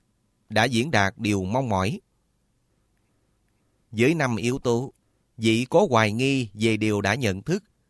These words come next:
không tin điều đã nhận thức, không nhớ về điều đã nhận thức,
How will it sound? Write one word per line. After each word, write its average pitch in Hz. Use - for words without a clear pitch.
không 156
tin 156
điều 107
đã 98
nhận 104
thức, 170
không 147
nhớ 143
về 107
điều 104
đã 98
nhận 107
thức, 147